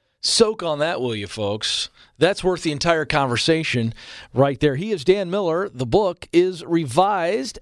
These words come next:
and expanded. It's called Forty-eight Days to the Work You Love. You decided to add a lot to it. Not just a, this isn't like a facelift. This was, you put a lot in it, and, and you really updated it, and I think that's great. So give us, uh, a sense of what you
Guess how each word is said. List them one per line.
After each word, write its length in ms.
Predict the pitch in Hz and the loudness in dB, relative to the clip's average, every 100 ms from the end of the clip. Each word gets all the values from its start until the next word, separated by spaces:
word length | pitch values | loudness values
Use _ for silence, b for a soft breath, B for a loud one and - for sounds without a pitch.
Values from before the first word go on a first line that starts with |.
| 175 | -2
and 220 | 208 247 | 0 0
expanded. 560 | - - 202 208 147 | -4 -2 2 2 0
It's 100 | 151 | -2
called 240 | - 123 131 | 0 0 2
Forty-eight 440 | - 147 147 147 | 2 2 2 -4
Days 320 | 120 143 151 143 | -2 0 0 -2
to 140 | 156 | 0
the 100 | 147 | 0
Work 360 | 131 151 151 - | 2 0 -2 -8
You 280 | - 151 165 | -6 -2 0
Love. 600 | 143 156 170 131 147 170 B B B | 2 2 2 2 0 -4 B B B
You 520 | 123 143 160 156 156 | -2 2 2 2 2
decided 560 | 147 135 185 175 170 143 | 0 2 2 2 -2 -4
to 160 | 156 - | -4 -2
add 260 | 170 180 - | 0 -2 -2
a 80 | |
lot 340 | 151 156 185 - | -2 0 -2 -2
to 220 | 175 233 | 0 0
it. 160 | - - _ | -2 -8 _
Not 240 | - 147 196 | -2 -2 0
just 240 | 226 - | -4 0
a, 100 | 175 | 0
this 200 | 143 185 | 2 -2
isn't 280 | 226 196 170 | -4 -4 -2
like 200 | 156 139 | 0 2
a 40 | |
facelift. 560 | 131 - 170 214 131 110 | 0 2 0 2 -2 -2
This 180 | 135 - | -2 -2
was, 180 | 165 113 | -2 -2
you 100 | 165 | -6
put 200 | - 185 | 0 0
a 40 | |
lot 340 | 127 131 156 156 | 2 2 2 2
in 120 | 160 | 0
it, 200 | 208 - _ _ 135 | -2 -6 _ _ -6
and, 120 | 139 | -2
and 160 | 143 139 | 0 2
you 80 | |
really 220 | 147 196 190 | 2 2 2
updated 380 | - - 139 | 0 0 0
it, 60 | 104 | 0
and 100 | 95 | -4
I 80 | 156 | -4
think 160 | 208 208 | -2 -2
that's 180 | 165 | -2
great. 400 | - 202 185 - | 0 0 0 -4
So 340 | - - 151 151 B B B - | -4 2 2 0 B B B -10
give 300 | 147 202 247 | -2 0 0
us, 280 | 254 - | -2 -2
uh, 360 | 233 185 170 160 | 0 2 2 0
a 60 | 165 | -2
sense 340 | - 202 196 | 0 0 0
of 140 | 170 135 | -2 0
what 180 | 175 | -2
you 140 | 165 | -2